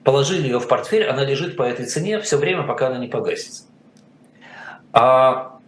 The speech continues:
если вы купили новую такую же бумагу, докупили в портфель, весь портфель переоценивается по новой цене и продолжает лежать по этой цене, пока не погасится. Сделано это было, естественно, для того, чтобы ограничить волатильность в портфелях банков, потому что, ну, если ты купил U S Treasury, например,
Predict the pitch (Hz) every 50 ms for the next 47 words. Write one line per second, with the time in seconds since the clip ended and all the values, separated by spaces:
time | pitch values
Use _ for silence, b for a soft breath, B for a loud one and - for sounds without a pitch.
0 | _ _ _ _ _ _ _ _ _ - 147 143 - - 175 156 156 - 143 160
1 | 156 143 143 160 175 151 131 123 117 - 131 127 - 175 139 117 110 - 139 -
2 | - - 185 220 233 233 214 - - _ _ _ _ _ _ - 113 123 131 131
3 | - 160 143 143 107 101 - - 107 101 - - - - - - - - B B
4 | B B B B B 104 139 175 - - 151 - - 156 147 139 - 208 240 240
5 | - - 143 139 123 113 117 113 - - - 123 117 120 117 113 110 110 - -
6 | 185 202 208 185 160 - 113 110 113 113 - 143 143 135 - 104 - - 240 -
7 | - - 101 101 98 - 104 - - 107 107 117 - 101 - - 101 101 98 -
8 | - - - - - - - - - - - _ _ _ _ _ _ _ _ _
9 | _ _ B B B B B B B B B B B B B B B B B B
10 | B B B - - - 151 202 220 214 202 165 139 139 143 165 156 139 117 120
11 | 117 - 151 156 - - 156 127 110 - 113 110 117 117 117 123 123 - - 113
12 | 104 123 113 110 117 123 135 131 127 - - - - 107 123 117 - - - -
13 | 90 87 - - - 107 - - 107 95 92 - - - 170 208 214 202 - 143
14 | - - - - 110 113 - - - 113 135 160 156 135 - 117 - - - 98
15 | - 185 180 147 113 117 123 - - - 113 101 - - - 92 - - - -
16 | 95 90 87 - - -